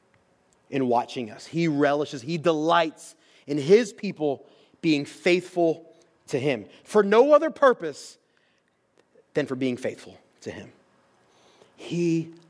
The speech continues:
loves it. And so oftentimes in our society, we want to be perseverant. We want to go after something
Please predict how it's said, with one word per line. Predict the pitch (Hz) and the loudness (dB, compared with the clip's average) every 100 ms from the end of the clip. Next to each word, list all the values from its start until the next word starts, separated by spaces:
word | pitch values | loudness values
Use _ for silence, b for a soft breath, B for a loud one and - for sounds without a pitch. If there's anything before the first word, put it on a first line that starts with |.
| _ _ _ | _ _ _
loves | 110 110 107 104 | -8 -8 -8 -14
it. | 120 _ _ _ _ _ _ _ _ _ _ B B B B | -20 _ _ _ _ _ _ _ _ _ _ B B B B
And | 135 | 0
so | 185 | 4
oftentimes | 208 185 202 196 180 165 | 4 2 -2 0 0 0
in | |
our | 156 | -2
society, | - - 165 156 | -4 0 0 0
we | 135 160 165 - B B | -4 -6 -6 -8 B B
want | 143 180 220 | 2 4 4
to | 185 | 0
be | 185 185 175 - _ | -2 -4 -4 -8 _
perseverant. | - 208 208 160 180 180 143 | 0 0 0 -2 2 2 2
We | |
want | 170 185 | 2 2
to | |
go | 147 180 180 | 2 4 4
after | 175 - 165 | 2 -2 -10
something | 165 139 135 127 | -10 -8 -8 -10